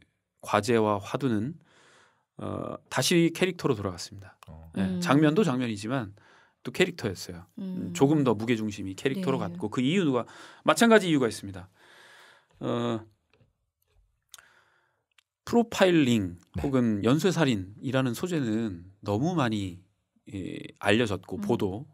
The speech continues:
Speaker 1: 그리고 드라마에서도 너무 많이 소비된 주제였어요.
Speaker 2: 그쵸.
Speaker 1: 그래서 역시나 저의 고민은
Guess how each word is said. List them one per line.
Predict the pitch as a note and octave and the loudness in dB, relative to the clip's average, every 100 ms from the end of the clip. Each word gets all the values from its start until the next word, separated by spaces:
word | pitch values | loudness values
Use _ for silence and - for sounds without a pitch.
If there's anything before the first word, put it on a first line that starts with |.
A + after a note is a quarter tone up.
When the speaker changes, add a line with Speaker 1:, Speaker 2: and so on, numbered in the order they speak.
| _ _ - | _ _ -12
Speaker 1:
그리고 | A#2+ A2 G#2 | -6 -4 2
드라마에서도 | C3 D#3 D#3+ C3+ A2 A2+ C3+ F2 F2 _ - - _ _ | 6 8 6 4 2 -2 -2 -4 -14 _ -20 -20 _ _
너무 | G#2+ C#3 F#3 | 4 4 6
많이 | D#3+ | 4
소비된 | C#3+ D#3 C#3+ A#2 G2 | 4 -2 -2 -2 -4
주제였어요. | - G#2 F2+ - F#2+ G2 | -8 -8 -8 -8 -6 -6
Speaker 2:
그쵸. | G#2 - D#2 - - _ _ _ | -6 -8 -12 -16 -20 _ _ _
Speaker 1:
그래서 | D3 D3 B2+ | -2 4 4
역시나 | B2 - D3+ C#3+ C3+ B2 A2 - | 4 2 4 6 6 6 0 -2
저의 | A#2+ A#2+ A#2+ A2 G2+ - | 2 4 6 2 0 -8
고민은 | A2+ A2 G#2 G#2 | -4 -2 -2 -2